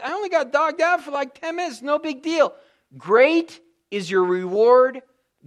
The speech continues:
going to be. That the present sufferings of, of right now, not worthy to be compared. What I'm going to give you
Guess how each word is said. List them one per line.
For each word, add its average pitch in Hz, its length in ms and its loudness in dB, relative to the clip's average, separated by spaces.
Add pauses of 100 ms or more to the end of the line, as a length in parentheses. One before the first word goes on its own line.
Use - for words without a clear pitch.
going 220 320 2
to 214 80 -2
be. 185 420 -6 (140)
That 202 160 -8
the 220 100 2
present 294 500 -2
sufferings 277 540 -4
of, 214 140 -4 (360)
of 185 280 -6
right 247 260 2
now, 262 300 -4
not 262 260 -2
worthy 320 360 0
to 294 100 -4
be 285 140 -4
compared. 247 640 -2 (260)
What 247 180 4
I'm 262 220 -4
going 294 300 -2
to 247 200 -8
give 302 480 -4
you 175 640 -6